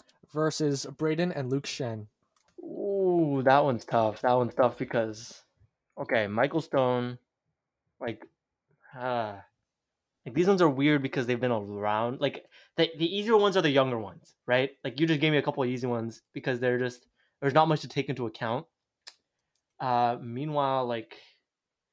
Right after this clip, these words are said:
Speaker 2: ooh, who are the, the, who are the two Shens again? Braden and Luke?
Speaker 1: Braden and Luke.
Speaker 2: Okay.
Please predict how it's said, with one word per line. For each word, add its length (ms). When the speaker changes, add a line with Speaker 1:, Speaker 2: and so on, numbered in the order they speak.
Speaker 2:
ooh, 300
who 140
are 60
the, 100
the, 280
who 100
are 40
the 80
two 120
Shens 260
again? 280
Braden 280
and 100
Luke? 140
Speaker 1:
Braden 320
and 160
Luke. 420
Speaker 2:
Okay. 420